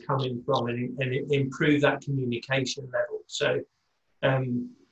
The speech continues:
well, some fantastic stuff, Carson, here. So o-, obviously, I mean, there's, there's so much more that we could talk about, and, and, uh, at some stage, I'd love to have you, you teach in one of my groups to, um,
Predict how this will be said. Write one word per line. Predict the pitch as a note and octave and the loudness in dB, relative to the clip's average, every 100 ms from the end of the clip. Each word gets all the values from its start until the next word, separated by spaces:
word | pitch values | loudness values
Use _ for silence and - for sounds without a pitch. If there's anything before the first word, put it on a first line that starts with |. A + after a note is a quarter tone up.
| _ - | _ 4
well, | D3 | 6
some | C#3+ D#3+ - | 6 2 2
fantastic | E3+ - D3+ - C#3+ | 2 4 2 2 -2
stuff, | - D3 - | 2 2 2
Carson, | C#3 C3 - C3 | 2 2 0 -2
here. | C3 B2+ | -2 -2
So | - C#3+ C#3 - - | 2 2 2 -8 4
o-, | F3+ G3 | 8 10
obviously, | F3 E3+ E3 D3 | 10 8 10 10
I | C#3 | 10
mean, | C#3+ C#3+ | 8 8
there's, | C#3 - | 6 4
there's | D3 C#3 | 0 2
so | - D#3 | 6 8
much | D3+ C#3 | 6 4
more | D3+ C#3+ | 6 8
that | C#3 | 6
we | C3+ B2 | 2 -2
could | C3+ | -2
talk | - C#3+ C#3 | 6 6 6
about, | B2+ B2 B2 C3 | 4 4 4 0
and, | C3+ C3 - | 0 -2 -2
and, | C3+ C3 C3 | -2 0 2
uh, | B2+ B2 B2 | 6 6 6
at | B2+ - | 0 2
some | D#3 D3+ | 4 4
stage, | - D3 C#3+ C#3 | 4 2 4 4
I'd | B2 | 6
love | D3 C#3+ | 4 4
to | D3 | 4
have | C#3 C3 | 4 2
you, | B2+ B2 | 0 -2
you | C3+ B2 | -2 -2
teach | - D3+ D3+ | 2 2 2
in | C#3 | 4
one | C3 C3+ | 6 6
of | |
my | C3 B2+ | 8 6
groups | B2 C#3+ B2 - | 8 8 8 2
to, | - C#3 C3 | 0 4 6
um, | B2+ B2 | 6 6